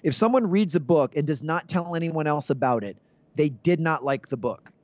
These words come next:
They can, they can smile at you 'cause they're your friend. They did not like the book if they don't share it with others. And so that's, that will be really neat in the next phase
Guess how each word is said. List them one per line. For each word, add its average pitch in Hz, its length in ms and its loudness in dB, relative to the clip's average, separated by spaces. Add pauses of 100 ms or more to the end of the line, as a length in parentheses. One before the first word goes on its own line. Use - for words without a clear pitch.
(300)
They 175 100 2
can, 165 220 -2
they 185 100 2
can 185 140 -6
smile 190 400 2
at 139 120 0
you 147 80 2
'cause 143 140 -2
they're 156 140 2
your 139 100 -4
friend. 139 400 -4 (180)
They 151 140 0
did 160 300 0
not 170 200 0
like 160 220 0
the 160 60 -8
book 143 260 0
if 120 80 -8
they 131 140 -2
don't 123 200 -6
share 123 220 -4
it 107 60 -10
with 113 140 -6
others. 95 340 -10
And 120 380 -2 (260)
so 156 140 0
that's, 160 260 0
that 165 180 2
will 180 80 4
be 156 140 2
really 156 240 0
neat 147 220 -4
in 135 80 -6
the 127 80 -8
next 131 340 -6
phase 123 480 -2